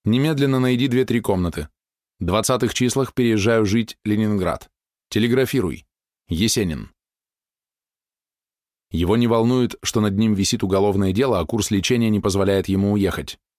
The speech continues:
Все эти препятствия Есенин воспринимает по-детски. Он просто убегает, ведь они противоречат его фантазиям и грандиозным планам.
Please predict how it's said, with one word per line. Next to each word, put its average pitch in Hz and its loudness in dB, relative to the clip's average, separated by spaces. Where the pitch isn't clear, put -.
Все 139 2
эти 135 0
препятствия 143 0
Есенин 139 0
воспринимает 117 0
по-детски. 113 -4
Он 92 0
просто 87 0
убегает, 113 0
ведь 85 0
они 95 2
противоречат 92 0
его 90 0
фантазиям 90 0
и 117 -2
грандиозным 104 2
планам. 104 -2